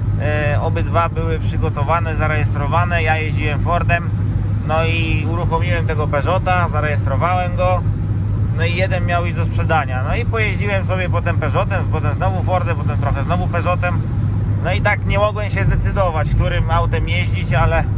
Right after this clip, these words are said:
jednak przesiadłem się na Peugeota ze względu na, e, trzy miejsca siedzące z przodu.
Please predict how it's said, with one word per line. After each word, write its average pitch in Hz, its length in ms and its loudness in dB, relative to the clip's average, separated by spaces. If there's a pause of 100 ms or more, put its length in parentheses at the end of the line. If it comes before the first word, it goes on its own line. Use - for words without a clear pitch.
(580)
jednak 185 360 0
przesiadłem 185 460 2
się 170 80 0
na 175 160 0
Peugeota 170 540 0
ze 165 120 0
względu 175 480 0
na, 165 380 2 (600)
e, 156 480 0 (460)
trzy 285 300 0
miejsca 170 400 0
siedzące 156 440 0
z - 40 -2
przodu. 175 520 0